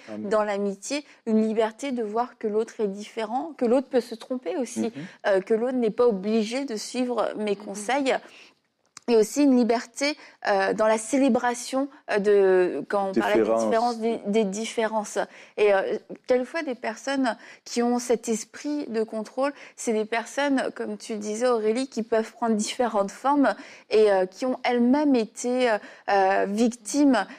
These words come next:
Speaker 2: Elles, elles ont été abusées, elles ont été maltraitées. Du coup, c'est leur façon de pouvoir contrôler, s'assurer que
Speaker 1: Mhm.
Speaker 2: ça va bien se passer, s'assurer qu'il y a personne qui va pouvoir profiter d'elle,
Speaker 1: Bien
Speaker 2: encore
Speaker 1: sûr.
Speaker 2: une fois. Il y a personne qui va pouvoir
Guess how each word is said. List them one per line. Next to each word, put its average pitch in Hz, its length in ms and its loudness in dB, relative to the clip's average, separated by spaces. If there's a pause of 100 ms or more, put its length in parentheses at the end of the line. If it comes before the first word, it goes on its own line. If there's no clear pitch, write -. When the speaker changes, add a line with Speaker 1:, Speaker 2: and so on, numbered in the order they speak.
Speaker 2:
Elles, 214 240 2
elles 208 240 2
ont 214 60 -2
été 226 420 0
abusées, 240 680 2
elles 220 180 2
ont 220 60 -6
été 214 280 -4
maltraitées. 220 560 -2
Du 226 140 -4
coup, 285 120 -8
c'est 277 160 0
leur 226 180 2
façon 285 560 -4
de 247 100 0
pouvoir 233 500 -2 (380)
contrôler, 226 340 2
s'assurer 254 640 -2
que 254 280 2
Speaker 1:
Mhm. 180 180 -8 (100)
Speaker 2:
ça 226 160 0
va 220 140 4
bien 233 180 -2
se 233 80 -10
passer, 208 360 -4
s'assurer 262 760 0 (260)
qu'il 254 120 4
y 240 100 4
a 226 60 0
personne 262 500 0
qui 247 120 -10
va 226 140 0
pouvoir 226 400 -2
profiter 226 600 -6
d'elle, 233 360 0
Speaker 1:
Bien - 80 -2
Speaker 2:
encore 226 240 -2
Speaker 1:
sûr. 233 60 0
Speaker 2:
une 226 140 0
fois. 220 280 -2 (260)
Il 240 40 2
y - 20 4
a 220 80 4
personne 269 480 0
qui 262 160 -4
va 226 160 2
pouvoir 240 640 0